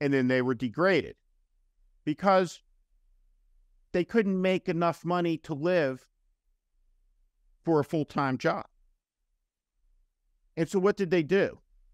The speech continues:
They formed a union, which is their right. And what did the company do? The company tried to break the union,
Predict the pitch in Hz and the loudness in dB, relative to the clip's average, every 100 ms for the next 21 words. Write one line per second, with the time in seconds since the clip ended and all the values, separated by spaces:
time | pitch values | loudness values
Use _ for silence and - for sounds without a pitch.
0 | _ _ _ _ _ _ _ _ _ _ | _ _ _ _ _ _ _ _ _ _
1 | _ _ _ _ - 123 - 113 110 123 | _ _ _ _ -6 -6 -2 -2 0 0
2 | 135 175 131 80 - _ _ _ _ _ | 0 2 0 -4 -14 _ _ _ _ _
3 | _ 117 127 123 110 127 123 143 151 73 | _ -4 -4 -4 -2 0 0 0 -2 -4
4 | _ _ _ _ _ _ _ _ _ _ | _ _ _ _ _ _ _ _ _ _
5 | _ _ _ - 135 143 147 131 117 - | _ _ _ -8 -2 -2 0 -2 -4 -2
6 | 180 156 120 98 87 71 - _ _ _ | -2 0 -4 -4 -8 -12 -16 _ _ _
7 | _ _ _ _ _ _ _ _ - - | _ _ _ _ _ _ _ _ -20 -4
8 | 151 131 123 113 143 123 104 87 120 131 | -2 0 -2 -2 0 0 0 -4 -2 -2
9 | 110 98 87 80 76 | -2 -6 -8 -10 -14